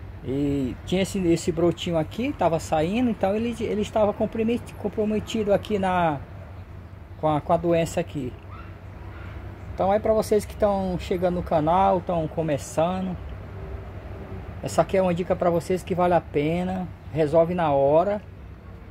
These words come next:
Porque a gente, a gente tem que usar um produto que tenha resultado, né? A gente,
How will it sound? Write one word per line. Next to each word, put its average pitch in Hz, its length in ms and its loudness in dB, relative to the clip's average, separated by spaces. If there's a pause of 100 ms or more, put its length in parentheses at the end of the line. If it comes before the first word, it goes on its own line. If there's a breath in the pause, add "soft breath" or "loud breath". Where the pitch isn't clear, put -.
(400)
Porque - 160 -2
a - 20 0
gente, 214 260 -4
a 196 60 2
gente 226 220 0
tem 247 120 2
que 247 140 -2
usar 226 220 4
um 220 60 2
produto 226 460 0
que - 140 -2
tenha 254 300 2
resultado, 208 600 2
né? 180 220 2
A 151 60 2
gente, 165 720 -2